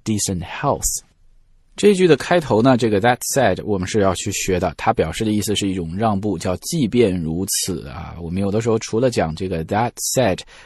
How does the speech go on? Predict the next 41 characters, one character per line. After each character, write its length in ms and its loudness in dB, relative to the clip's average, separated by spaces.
我 80 -4
们 100 -2
还 100 -4
可 120 -2
以 80 2
说 180 -2
given 520 2
that，given 880 0
这 120 -2
个 120 -4
词 240 -8
也 120 -6
可 160 -10
以 100 -6
用。 140 -4
或 180 6
者 120 6
呢， 100 4
我 60 2
们 100 -2
还 80 -2
可 100 0
以 60 2
用 160 2
另 100 4
外 160 4
一 60 -2
个 80 -4
叫 120 -2
even 380 0
so 280 -2
啊， 200 -6
也 160 -8
是 140 -2
可 140 -4
以 80 0
表 120 -6
示 140 -4
让 320 0
步 220 -4
的 120 -10